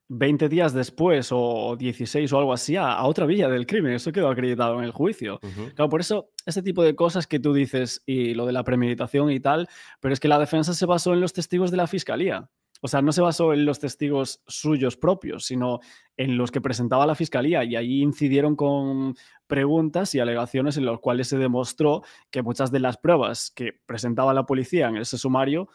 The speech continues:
Speaker 1: o eran falsas o no estaban tan certeras como se pensaba. Un cuchillo de otra villa con A D N de tres personas. ¿Qué es eso? Eso es un escándalo. Yo no sé cómo hay gente diciendo, "¿Qué pasa aquí, no? con esto?".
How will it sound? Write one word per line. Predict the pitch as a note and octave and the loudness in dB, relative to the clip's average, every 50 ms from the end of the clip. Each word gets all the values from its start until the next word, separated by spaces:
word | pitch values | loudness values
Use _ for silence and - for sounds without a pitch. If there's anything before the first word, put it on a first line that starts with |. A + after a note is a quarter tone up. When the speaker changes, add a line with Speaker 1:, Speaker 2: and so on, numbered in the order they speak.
| _ _ _ _ _ _ _ _ - _ _ | _ _ _ _ _ _ _ _ -20 _ _
Speaker 1:
o | - A2 G#2 | -6 -6 -4
eran | G#2+ G#2 A2 A2 | -4 -4 -6 -4
falsas | - B2 A#2+ B2 A#2+ - D3+ - - | -2 -2 -2 0 -2 -2 -4 0 2
o | E3+ D#3 | 2 4
no | C3 B2 A#2+ B2 | 4 2 0 0
estaban | A#2+ - C#3 C#3+ C#3 C3 B2+ | 2 4 6 6 6 4 2
tan | - B2+ B2 A#2+ A#2+ A#2+ A#2 A#2 G#2+ | 2 0 0 0 -2 -2 -2 -4 -2
certeras | - C#3 B2+ B2 A2 - C3 B2+ B2 A2+ | -2 -2 -2 -2 0 0 0 0 0 -2
como | - - C#3 B2 B2 | -2 -4 -2 -2 -2
se | A2 A#2+ | -2 -4
pensaba. | A2+ G#2+ G#2+ A2+ A#2+ - F3 G#3+ F#3+ C3 A#2+ A2+ G#2+ - _ _ _ _ _ _ - | -4 -6 -8 -10 -4 -2 0 2 2 0 0 -2 -6 -10 _ _ _ _ _ _ -4
Un | D#3 C#3 | -2 0
cuchillo | - D3 - - - D#3+ D#3 D3 E3+ E3 D3+ | 0 0 -2 0 -2 -2 0 2 4 4 4
de | D3 D#3 | 4 4
otra | D#3 D#3+ D3 D#3 D3+ | 4 4 4 2 2
villa | D3+ D#3+ D#3+ D#3 E3+ F3+ F3 | 4 4 2 2 2 0 -2
con | - D3 C#3+ C#3+ | 0 0 0 0
A | D3 D3 | 0 2
D | D3 D3+ | 2 2
N | D3+ D3+ D3+ | 2 2 0
de | D3+ D3 C#3+ | 0 -2 -2
tres | - D3+ D3+ | -2 -4 -4
personas. | - - D3+ C#3+ C3 - G3 A#3 G3+ C3 A#2 A#2+ - - - _ _ _ _ _ _ _ | -2 0 -2 -2 0 -2 -2 -2 -2 -4 -6 -8 -12 -16 -20 _ _ _ _ _ _ _
¿Qué | - | -10
es | A#2+ - - | -8 -8 -6
eso? | A#2 B2 B2+ G3 F3 A#2+ A2+ | -6 -6 -4 -2 -2 -2 -2
Eso | A#2 A#2 A#2+ | -4 -6 -6
es | A2+ C3+ | -2 0
un | C#3+ D3 | 2 2
escándalo. | D#3+ C#3+ - C#3+ D3 F#3+ A3 F#3 B2 G#2+ - - - _ _ _ _ _ _ | 2 2 2 0 0 0 0 -2 -2 -4 -6 -8 -12 _ _ _ _ _ _
Yo | - A#2+ | -4 -4
no | B2 A2+ | -2 -2
sé | B2 A#2 | -2 -2
cómo | C#3+ C#3 C#3 C#3 | 0 0 0 2
hay | C#3 C3 B2 | 0 -2 -2
gente | - C3+ B2 A#2+ C3+ C3 B2+ B2 B2 A#2+ | -2 -4 -4 -2 0 0 0 0 -2 -2
diciendo, | A#2 B2 B2 - B2+ A#2+ A#2+ A#2+ A#2+ A#2 A#2 A2+ G#2+ G2+ A#2 - _ _ _ _ _ | -4 -6 -6 -4 -4 -4 -2 -4 -4 -4 -4 -6 -6 -8 -8 -12 _ _ _ _ _
"¿Qué | - - C3 | -6 -6 -4
pasa | A#2+ A#2+ A2 C3 - A#2+ | -4 -2 -2 -2 -2 -2
aquí, | A2+ A2+ - A#2 D3+ G#3+ F3+ | -4 -4 -6 -6 -6 -6 -4
no? | A#2+ A2 A#2+ D#3+ A3 G#3+ D3+ | -6 -4 -4 -4 -4 -4 -4
con | B2+ A#2+ A#2+ | -4 -4 -6
esto?". | A#2+ A#2 - - - A2+ G#2 G2+ - | -6 -8 -10 -10 -10 -10 -10 -10 -12